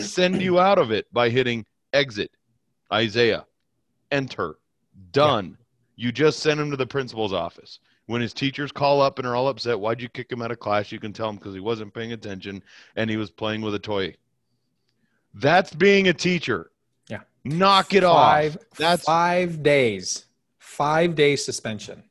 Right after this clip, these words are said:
Speaker 1: That's insanity. So
Speaker 2: He was
Speaker 1: that's
Speaker 2: probably
Speaker 1: a
Speaker 2: sitting
Speaker 1: huge
Speaker 2: in his room. He was
Speaker 1: He
Speaker 2: probably sitting in
Speaker 1: was.
Speaker 2: his bedroom.
Speaker 1: Yes, trying to pretend like he's actually going to school, which,
Speaker 2: Yeah.
Speaker 1: you know what?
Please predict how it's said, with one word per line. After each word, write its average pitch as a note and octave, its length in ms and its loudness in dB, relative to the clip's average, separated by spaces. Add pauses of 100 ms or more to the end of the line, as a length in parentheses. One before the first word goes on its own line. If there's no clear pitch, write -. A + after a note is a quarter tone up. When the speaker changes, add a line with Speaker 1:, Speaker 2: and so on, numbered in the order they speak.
(280)
Speaker 1:
That's C3 240 -2
insanity. G#2 680 -8 (440)
So - 160 -2
Speaker 2:
He A3 40 8
was A3+ 100 8
Speaker 1:
that's F4 80 6
Speaker 2:
probably C4+ 180 4
Speaker 1:
a - 20 2
Speaker 2:
sitting A#3 320 4
Speaker 1:
huge A3 60 4
Speaker 2:
in G3+ 60 4
his E3 140 0
room. G3 380 0
He D#3 60 -2
was D#3 120 -2
Speaker 1:
He G#3+ 180 2
Speaker 2:
probably E4+ 180 6
sitting G#4 220 6
in - 40 0
Speaker 1:
was. E3+ 100 -4
Speaker 2:
his D#3 120 -10
bedroom. C3+ 380 -2 (440)
Speaker 1:
Yes, E4+ 420 0 (180)
trying A#3+ 380 2
to G3 120 2
pretend G#3 540 -2
like C#3+ 200 2
he's B2+ 260 -4
actually D3 440 -2
going C3+ 320 -4
to A#2+ 80 -8
school, D3+ 460 -2
which, B2+ 240 -2 (220)
Speaker 2:
Yeah. - 80 -6
Speaker 1:
you D#3 60 -2
know E3+ 120 2
what? F#3+ 260 -2